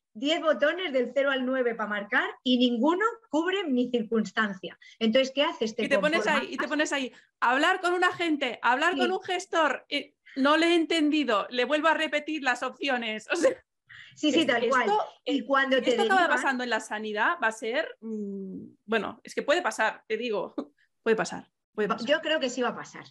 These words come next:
Speaker 1: yo sí creo que va a pasar. Lo que pasa que creo que alternativamente ya existe y se está construyendo y cada vez es un movimiento, eh, en el que hay mayores recursos de los que había hace unos años,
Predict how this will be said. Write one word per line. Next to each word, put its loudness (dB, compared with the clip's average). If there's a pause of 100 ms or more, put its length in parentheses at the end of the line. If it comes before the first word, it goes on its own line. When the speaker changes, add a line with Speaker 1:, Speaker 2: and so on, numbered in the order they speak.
(120)
Speaker 1:
yo 2
sí 0
creo 2
que -4
va -4
a -8
pasar. -14 (320)
Lo 2
que 2
pasa -2
que 0
creo 2
que 0
alternativamente -2 (340)
ya 2
existe -6
y -6
se -8
está -4
construyendo 0
y -4
cada -8
vez -8
es -6
un 4
movimiento, 2 (420)
eh, -4 (800)
en -2
el 0
que 2
hay 4
mayores 2
recursos -4
de -2
los -4
que -6
había 0
hace -10
unos -4
años, -2